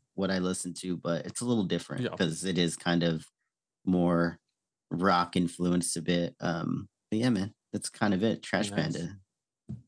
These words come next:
Speaker 2: I'm excited about that. A little bit of a change of pace sometimes is good, um, to switch it up, especially if you end up in the same genre all the time. And, um, yeah, it gi-, it's given me,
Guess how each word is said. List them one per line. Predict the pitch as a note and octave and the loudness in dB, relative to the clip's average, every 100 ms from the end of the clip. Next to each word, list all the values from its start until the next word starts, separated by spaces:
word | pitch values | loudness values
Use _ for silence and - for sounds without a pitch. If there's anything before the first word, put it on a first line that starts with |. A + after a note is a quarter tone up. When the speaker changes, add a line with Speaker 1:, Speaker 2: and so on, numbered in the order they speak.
| _ _ | _ _
Speaker 2:
I'm | A2+ | -12
excited | - - B2+ | -8 -4 -2
about | A2 F#2+ - | 0 -2 -4
that. | - - _ _ _ - | -10 -10 _ _ _ -8
A | C3 | -6
little | D3 C#3+ | 0 4
bit | C#3+ C3 | 6 4
of | |
a | A#2 | 2
change | A#2+ A2+ | 0 0
of | G2 | 0
pace | G#2+ G#2+ | 2 0
sometimes | G2 F#2+ G2+ G2 F2 | -2 -4 -2 -2 -4
is | E2+ | -8
good, | F#2 G2 F#2+ E2+ _ _ _ _ - | -2 0 0 -2 _ _ _ _ -8
um, | G2 F2 E2+ | -4 -2 -2
to | D#2+ E2+ C#2 | -2 -2 -2
switch | - - G2+ - | -6 -4 -4 -2
it | F2+ | -2
up, | F2 | -2
especially | F2 - F#2+ E2+ | -2 -2 -2 -2
if | G2 | -2
you | |
end | F2+ F2 | -2 -2
up | E2 | -4
in | |
the | F2 | -4
same | - F2+ E2+ | -6 -8 -6
genre | F#2 F2+ F2 F2 | -4 -2 0 0
all | F2+ F2 F2 | 0 0 -2
the | E2+ | -4
time. | F#2 F#2+ G2 - _ _ _ _ _ - | -6 -6 -6 -10 _ _ _ _ _ -4
And, | F#2 F2 E2 | -2 -2 -4
um, | E2+ D2+ C#2 - _ _ _ _ | -4 -4 -8 -14 _ _ _ _
yeah, | E2+ F2+ E2+ D#2+ E2 - | -4 0 0 -2 -6 0
it | B2+ | 0
gi-, | A#2 D3 | 2 2
it's | A#2+ - | 2 2
given | D3 C#3 | 2 4
me, | C3 B2+ A#2 | 2 2 0